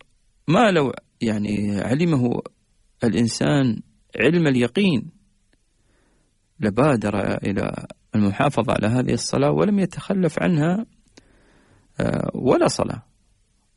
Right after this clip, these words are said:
إذا كان النبي صلى الله عليه وسلم يحث على الصف الأول وعلى النداء، قال عليه الصلاة والسلام: "لا يعلم الناس ما في النداء والصف الأول"، ثم لم يجدوا إلا أن يستهموا عليه لاستهموا،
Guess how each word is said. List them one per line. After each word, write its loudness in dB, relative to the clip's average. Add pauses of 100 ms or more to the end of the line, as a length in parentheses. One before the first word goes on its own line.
(160)
إذا -8
كان 0
النبي 2
صلى -4
الله -2
عليه 0
وسلم 0
يحث -4 (100)
على 0 (240)
الصف -4
الأول -4 (760)
وعلى 0
النداء، 0 (100)
قال 0
عليه 0
الصلاة -6
والسلام: 0
"لا 2
يعلم 0
الناس 0
ما 0
في -2
النداء 2 (720)
والصف -2
الأول"، 2
ثم 0
لم 0
يجدوا -2
إلا 0
أن 0
يستهموا -2
عليه 0
لاستهموا، -4